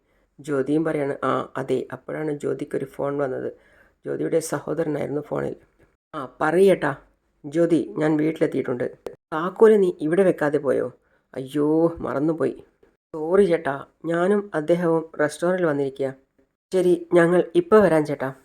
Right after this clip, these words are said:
എന്ന് പറഞ്ഞ്, ഏ, ജ്യോതി ഫോൺ കട്ട് ചെയ്തു. ആ, മേഘ, ചേട്ടൻ വീട്ടിലെത്തിയിട്ടുണ്ടെന്ന് ഞാൻ അറിയാതെ താക്കോൽ എടുത്തുകൊണ്ട് വന്നു. ഞങ്ങൾക്ക് രണ്ടുപേർക്കും ഉടനെ തന്നെ പോകണം. ഉം, ഓക്കെ ജ്യോതി. വാസു പറയാണ്, ശരി മേഘ,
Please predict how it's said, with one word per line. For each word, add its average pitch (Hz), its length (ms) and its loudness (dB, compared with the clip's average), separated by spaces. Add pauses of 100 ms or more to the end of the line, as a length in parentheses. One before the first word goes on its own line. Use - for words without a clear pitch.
(140)
എന്ന് 151 180 -4
പറഞ്ഞ്, 151 260 -2 (180)
ഏ, 135 280 -2
ജ്യോതി 143 280 0
ഫോൺ 147 220 -2
കട്ട് 147 180 -4
ചെയ്തു. 127 380 -8 (180)
ആ, 139 280 -10
മേഘ, 165 460 2 (240)
ചേട്ടൻ 170 480 -2
വീട്ടിലെത്തിയിട്ടുണ്ടെന്ന് 151 920 0 (480)
ഞാൻ 165 160 0
അറിയാതെ 160 540 0 (200)
താക്കോൽ 151 300 2
എടുത്തുകൊണ്ട് 143 360 2
വന്നു. 135 180 -4 (640)
ഞങ്ങൾക്ക് 180 320 0
രണ്ടുപേർക്കും 160 760 4
ഉടനെ 175 360 4
തന്നെ 156 140 4
പോകണം. 139 380 -4 (120)
ഉം, 143 360 -6 (100)
ഓക്കെ 147 260 -2
ജ്യോതി. 135 340 -4 (800)
വാസു 143 260 0
പറയാണ്, 135 380 -4 (120)
ശരി 170 300 4
മേഘ, 135 340 2